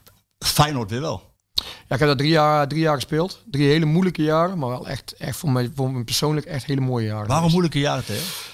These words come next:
Speaker 2: Ja, financieel zat het, eh, toen natuurlijk niet mee. Ze zaten, eh, op de rand van faillissement. Nou, op het moment dat ik kwam, zouden Kuyt en Kalou, die zouden blijven. Maar die gingen, eh, een week voor de sluiting van de markt, eh, gingen ze weg.
Speaker 1: K twee.
Speaker 2: Dus ja,
Speaker 1: Ja.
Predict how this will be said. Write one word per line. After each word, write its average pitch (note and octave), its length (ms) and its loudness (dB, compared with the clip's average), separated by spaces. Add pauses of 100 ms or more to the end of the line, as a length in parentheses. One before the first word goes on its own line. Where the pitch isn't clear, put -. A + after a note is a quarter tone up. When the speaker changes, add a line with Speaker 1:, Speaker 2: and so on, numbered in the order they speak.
(200)
Speaker 2:
Ja, - 120 -14
financieel D3 480 0
zat F3 140 2
het, E3 160 -6
eh, F3 240 2
toen F3+ 260 -2
natuurlijk F3+ 320 0
niet F3 120 2
mee. G3 340 0
Ze D3+ 160 -10
zaten, B2 440 -6
eh, B2 80 -4
op A#2+ 120 -8
de C#3 60 -10
rand B2+ 180 -4
van B2 100 -10
faillissement. C3+ 600 -2
Nou, A2+ 220 -8
op B2 80 -6
het - 80 -12
moment C3 240 2
dat C#3+ 120 -2
ik D#3 120 0
kwam, D3+ 320 4 (500)
zouden C3 320 0
Kuyt D3 240 4
en C3 100 -2
Kalou, C#3+ 320 2
die B2 120 -4
zouden B2+ 260 2
blijven. D3 400 0 (520)
Maar C3 180 0
die A#2+ 100 0
gingen, B2 340 0
eh, B2 200 0
een B2 120 -2
week C3+ 240 2
voor D3 200 -2
de B2+ 60 -4
sluiting C3+ 360 0
van C3+ 120 -2
de C3 100 -2
markt, C3 340 -2
eh, C3 140 -2
gingen C3+ 180 -2
ze B2+ 80 0
weg. F3+ 200 0
Speaker 1:
K D3 180 0
twee. D3 360 0 (680)
Speaker 2:
Dus C#3 140 2
ja, D3+ 280 4 (140)
Speaker 1:
Ja. A#2+ 260 -4